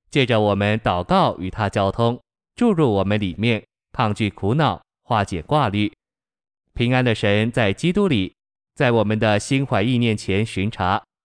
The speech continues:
保守我们平静安宁。信息选读：挂虑是与谦让宜人对立的。挂虑像一条虫，把我们谦让宜人的能力吞噬。我们若没有谦让宜人，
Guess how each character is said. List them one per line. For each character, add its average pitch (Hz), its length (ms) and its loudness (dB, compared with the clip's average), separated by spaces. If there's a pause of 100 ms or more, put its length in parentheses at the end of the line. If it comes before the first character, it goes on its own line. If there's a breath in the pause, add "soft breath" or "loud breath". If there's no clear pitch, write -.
(140)
保 156 220 2
守 180 160 0
我 143 160 2
们 98 340 0
平 107 220 -2
静 113 220 -2
安 104 180 0
宁。 98 240 -2 (1400)
信 120 240 0
息 110 100 -2
选 98 240 0
读： 92 320 0 (1000)
挂 123 160 2
虑 117 260 2
是 123 180 -2
与 101 140 2
谦 185 320 -2
让 151 240 0
宜 98 180 -2
人 101 220 0
对 104 180 0
立 98 140 -2
的。 95 240 0 (480)
挂 143 180 2
虑 117 220 0
像 110 240 -2
一 113 60 0
条 101 180 -2
虫， 98 340 -2 (300)
把 156 140 0
我 214 160 2
们 101 120 0
谦 127 280 -2
让 117 200 0
宜 95 160 -2
人 131 160 2
的 98 120 0
能 90 200 -2
力 107 160 0
吞 107 240 -2
噬。 117 240 -2 (760)
我 120 100 2
们 131 180 2
若 247 160 4
没 127 180 2
有 104 120 2
谦 120 240 -2
让 120 180 0
宜 92 140 -2
人， 104 320 0